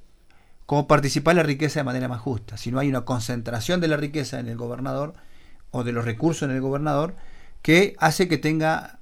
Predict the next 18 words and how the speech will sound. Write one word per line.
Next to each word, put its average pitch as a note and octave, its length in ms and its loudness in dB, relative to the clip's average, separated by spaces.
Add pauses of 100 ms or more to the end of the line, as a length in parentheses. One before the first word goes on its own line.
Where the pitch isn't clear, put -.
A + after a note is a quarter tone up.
(140)
eh, C3 220 -6
un C3+ 100 0
manejo D3+ 300 2
arbitrario C3+ 440 4
con B2+ 100 -2
los A#2 100 0
intendentes. A2+ 420 -4
Cuando A#2+ 200 -6
necesitan C3 480 -2
plata D3 180 -2
le C#3 100 0
manda D3 180 2
de C3+ 60 2
acuerdo B2+ 200 -2
a A#2+ 40 -4
cómo A#2+ 160 -6
te C3+ 100 -2
portes, E3 500 -4